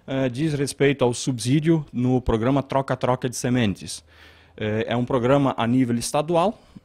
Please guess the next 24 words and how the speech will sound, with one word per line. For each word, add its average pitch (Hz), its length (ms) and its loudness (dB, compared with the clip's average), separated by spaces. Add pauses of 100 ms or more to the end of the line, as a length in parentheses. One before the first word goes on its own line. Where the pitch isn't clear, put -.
(200)
que - 80 -4
o 127 200 4
município 131 500 -2
de 123 80 0
Imigrante 123 400 0
mantém 117 220 -2
um 123 100 0
convênio, 139 480 0
então, 117 240 0
com 123 160 -4
o - 20 0
Estado, 143 480 -2
no 143 200 0
repasse 139 520 -2
de 156 120 -6
sementes 147 520 -2
de 147 120 -2
milho 151 320 4
aos 151 100 -2
produtores 139 640 -2
rurais 135 340 0
aqui 135 200 -6
do 131 80 -4
município. 139 520 -4